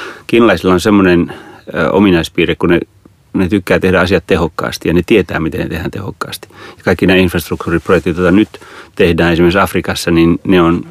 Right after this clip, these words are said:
itse asiassa, ne on, ne on todella hyvin tehtyjä. Ö, verrattuna esimerkiksi kuusikymmentäluvulla Kiina tietysti idealistisessa mielessä, ö,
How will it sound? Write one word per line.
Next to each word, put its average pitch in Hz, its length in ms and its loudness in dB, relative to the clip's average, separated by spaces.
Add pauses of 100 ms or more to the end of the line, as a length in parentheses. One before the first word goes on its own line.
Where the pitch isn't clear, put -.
itse 92 240 -2
asiassa, - 300 -2 (220)
ne 90 80 4
on, 85 240 2
ne 90 100 0
on 82 120 2
todella 85 300 2
hyvin 82 320 0
tehtyjä. - 500 -4 (580)
Ö, 87 120 2
verrattuna 85 420 2
esimerkiksi 80 300 -2
kuusikymmentäluvulla 82 640 -4
Kiina 87 280 0
tietysti 92 300 -6
idealistisessa 82 1080 -4
mielessä, 85 460 2
ö, 90 60 0